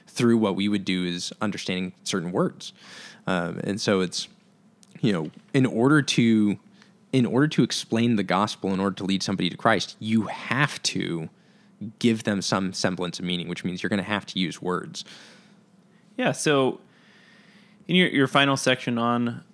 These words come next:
Speaker 2: evangelism,
Speaker 1: Mm-hmm.
Speaker 2: um, you said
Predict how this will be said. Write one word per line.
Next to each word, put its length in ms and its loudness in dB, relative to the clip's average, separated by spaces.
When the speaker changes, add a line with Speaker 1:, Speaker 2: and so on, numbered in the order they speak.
Speaker 2:
evangelism, 720 0
Speaker 1:
Mm-hmm. 340 0
Speaker 2:
um, 540 -4
you 120 -4
said 460 0